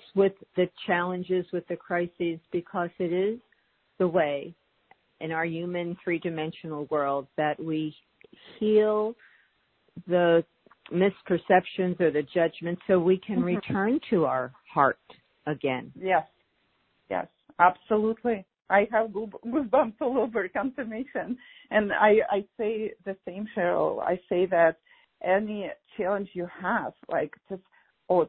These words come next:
Speaker 2: uh, any intense event, which many people would call traumatic, just see why is it there for you,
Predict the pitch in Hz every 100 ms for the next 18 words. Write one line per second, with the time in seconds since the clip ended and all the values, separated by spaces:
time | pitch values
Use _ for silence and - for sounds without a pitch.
0 | - 160 156 151 - 196 202 170 170 190
1 | 196 - 170 160 180 185 - - 165 156
2 | - - 180 202 180 170 175 160 143 -
3 | - 185 180 - 175 - 175 - - 165
4 | _ _ _ - 196 - - - 196 226
5 | 240 - 185 175 185 196 247 262 - 208
6 | 185 190 196 190 190 _ - 240 277 277
7 | 240 214 170